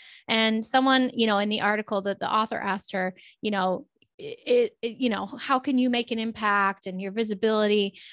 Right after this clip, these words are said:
uh, among young L B G, L G B T Q plus athletes?" Um, and she said this, quote,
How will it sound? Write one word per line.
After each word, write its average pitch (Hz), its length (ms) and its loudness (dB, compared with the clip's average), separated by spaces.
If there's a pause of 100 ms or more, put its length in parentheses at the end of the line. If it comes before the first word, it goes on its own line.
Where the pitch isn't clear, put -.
(100)
uh, 202 260 0
among 226 340 2
young 220 300 2
L 214 140 0
B 220 100 0
G, 226 300 -6
L 233 120 4
G 220 140 0
B 208 140 -6
T 220 140 -2
Q 214 160 -2
plus 202 220 -4
athletes?" 190 800 -4
Um, 202 380 0 (100)
and 254 160 4
she 294 140 0
said 269 320 0
this, 233 360 0 (300)
quote, 202 320 0